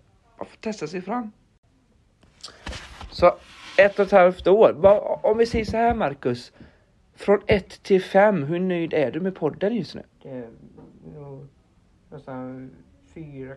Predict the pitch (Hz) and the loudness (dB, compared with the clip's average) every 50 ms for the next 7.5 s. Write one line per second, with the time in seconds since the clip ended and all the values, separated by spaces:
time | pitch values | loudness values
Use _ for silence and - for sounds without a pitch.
0 | - - 156 151 - 165 160 165 160 156 - 160 151 151 156 - _ _ _ _ | -20 -20 -20 -20 -20 -20 -18 -18 -18 -18 -18 -20 -20 -20 -20 -20 _ _ _ _
1 | - - 175 180 202 214 208 214 214 196 156 113 113 143 170 180 175 196 185 180 | 2 4 4 6 6 4 4 2 2 2 2 2 4 2 2 0 0 0 0 2
2 | 190 196 190 180 170 165 165 151 147 147 170 185 - - - - - - _ _ | 2 2 2 2 2 2 2 4 4 2 2 0 -4 -12 -20 -20 -20 -20 _ _
3 | _ _ _ _ _ _ _ - - 208 226 233 233 - 202 202 - 220 185 143 | _ _ _ _ _ _ _ -10 -6 -4 -2 -2 -2 -2 -2 2 4 4 6 4
4 | 113 - - - _ _ _ _ _ _ _ - - - 214 214 214 208 190 165 | 2 0 -6 -16 _ _ _ _ _ _ _ -6 -4 -4 -2 0 2 4 4 4
5 | 165 - - 175 165 170 180 180 - _ _ _ _ - 139 160 160 - - - | 2 0 -4 -2 -2 -2 -2 -2 -6 _ _ _ _ 2 2 2 2 -2 -12 -20
6 | - - - - - 160 175 151 - 160 147 160 170 - - - - 208 214 202 | -20 -12 -2 0 2 2 2 2 2 0 -2 -2 -6 -10 -10 0 2 2 2 2
7 | 196 190 190 185 - - 143 123 - - | 0 -2 -4 -4 -2 -2 -2 -2 -2 -8